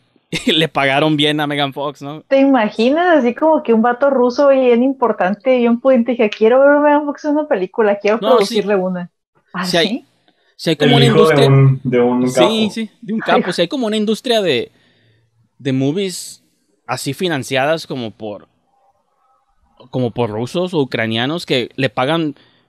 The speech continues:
Speaker 1: bien cabrón como a un actor famoso, como Bruce Willis o hay ac-, no, no me vienen ahorita ejemplos a la cabeza, pero sí de pronto hay movies que,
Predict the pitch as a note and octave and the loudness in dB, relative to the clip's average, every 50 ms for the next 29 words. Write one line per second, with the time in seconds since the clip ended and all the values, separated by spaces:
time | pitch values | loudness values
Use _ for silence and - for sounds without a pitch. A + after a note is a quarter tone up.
0 | _ - C#3+ C#3+ - E3 D#3 D#3 D#3 D#3 D3 F#3 D#3 C3 A#2 A#2+ B2 C3 C#3+ - | _ -4 -2 -2 0 0 0 0 0 0 -2 -2 -2 0 0 0 0 -2 -4 -6
1 | _ - C#3 C3+ C#3 B2+ - E3+ D3 B2+ B2+ B2+ - - F3 A3 - _ _ _ | _ -6 -4 -4 -4 -6 -6 -6 -6 -4 -6 -6 -8 -10 -12 -14 -14 _ _ _
2 | _ _ _ _ _ _ _ _ _ _ _ _ - - _ _ _ _ - A#2 | _ _ _ _ _ _ _ _ _ _ _ _ -20 -20 _ _ _ _ -14 -12
3 | A2 G2 G2 A2 B2+ C3+ C3 A#2 A2+ G2+ E2 G2 B2+ C3 C3 B2+ C3 A2 A2 A2+ | -12 -10 -6 -4 -4 -4 -4 -4 -6 -6 -6 -6 -6 -6 -6 -4 -4 -4 -2 -4
4 | B2 - - - - _ _ _ _ _ _ _ _ _ - D#3 D3+ D3+ - E3 | -4 -6 -8 -14 -20 _ _ _ _ _ _ _ _ _ -8 -6 -6 -6 -4 -2
5 | F3 F3+ F#3+ G3+ G3+ E3+ D3+ C#3+ F#3 D#3+ E3+ E3+ E3 F#3 F3 E3+ E3 C3 A#2+ - | 0 0 0 0 0 0 0 -2 -2 -2 -2 -2 -4 -4 -4 -4 -4 -6 -6 -6
6 | A2 A2 B2+ C3 C3 A#2 A2 B2 A2 A2 - - B2+ B2 B2 B2 C3+ B2+ - C#3+ | -8 -8 -8 -8 -8 -10 -10 -10 -10 -10 -10 -12 -10 -10 -8 -8 -8 -8 -8 -10
7 | C#3+ C3+ D#3 D3+ D3 D3 C#3+ C#3+ D3 D3 D3+ - - - A#2+ G2+ F#2 D2+ | -8 -6 -4 -4 -4 -4 -4 -4 -4 -6 -6 -8 -12 -16 -18 -18 -18 -20